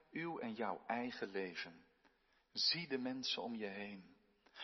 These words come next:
Leef volgens dat koninkrijk van God. Heb Christus lief. En heb mensen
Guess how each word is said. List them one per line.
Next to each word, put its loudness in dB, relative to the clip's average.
Leef 12
volgens 8
dat 8
koninkrijk 10
van 4
God. -4
Heb 4
Christus 6
lief. -4
En 4
heb 0
mensen 0